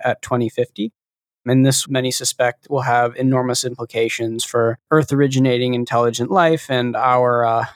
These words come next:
cosmic endowment. So our normative and descriptive and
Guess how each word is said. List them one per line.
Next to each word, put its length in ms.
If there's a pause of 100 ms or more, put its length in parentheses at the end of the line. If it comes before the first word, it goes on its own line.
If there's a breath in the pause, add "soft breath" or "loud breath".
cosmic 440
endowment. 720 (500)
So 600 (160)
our 240
normative 720
and 360
descriptive 880
and 420